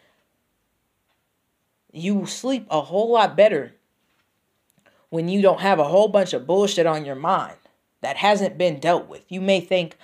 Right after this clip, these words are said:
"I'm just not gonna deal with it." And tomorrow comes and your, your mind and your body and your spirit's like, "Okay, so when are we gonna deal with this though? Like,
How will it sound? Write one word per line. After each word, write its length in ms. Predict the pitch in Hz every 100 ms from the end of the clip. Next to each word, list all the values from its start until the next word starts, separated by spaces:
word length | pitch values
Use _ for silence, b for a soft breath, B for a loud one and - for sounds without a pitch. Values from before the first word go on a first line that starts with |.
| B
"I'm 140 | 190 233
just 100 | 214
not 100 | 214
gonna 160 | 202
deal 240 | 175 190 190
with 160 | 185
it." 240 | 190 185 - b b b
And 120 | 160 156
tomorrow 380 | 165 170 196
comes 460 | 202 208 202 202 202
and 340 | 180 170 160 - _ _ _ _
your, 300 | 147 165 143
your 160 | 151 180
mind 460 | 180 202 220 202 196
and 120 | 156
your 120 | 156
body 360 | 143 180 190 175
and 120 | 170
your 80 | 165
spirit's 400 | - 208 180 139
like, 180 | 147
"Okay, 300 | - 175 208
so 200 | 196 180
when 280 | 160 160 208
are 80 | 214
we 120 | 202
gonna 240 | 202 185 165
deal 300 | 156 214 202
with 160 | 160
this 220 | 151 139
though? 200 | - -
Like, 360 | - - - -